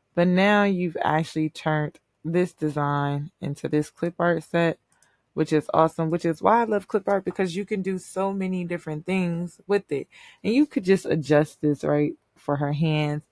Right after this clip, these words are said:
But, like, this looks really good, right? It looks like she's holding the balloons. Again, like I said, so this is actually a tutu set for her,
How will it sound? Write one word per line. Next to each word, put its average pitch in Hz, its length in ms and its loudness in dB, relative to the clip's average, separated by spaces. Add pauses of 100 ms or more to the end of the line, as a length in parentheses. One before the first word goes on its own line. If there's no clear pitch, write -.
(400)
But, 165 220 -2 (180)
like, - 180 -6
this 185 220 -6
looks 175 220 -6
really 156 260 -4
good, 131 260 -6
right? 143 200 -8
It 143 80 -10
looks 156 260 -6
like 151 160 -4
she's 156 240 -8
holding 147 440 -2
the 135 100 -4
balloons. 143 680 -4 (560)
Again, 156 560 0
like 147 220 -4
I 139 100 -2
said, 139 520 -4 (640)
so 143 180 0
this 151 220 0
is 151 260 -2
actually 143 460 -2
a 135 60 -4
tutu - 420 -10
set - 320 -10
for - 180 -10
her, 139 280 -12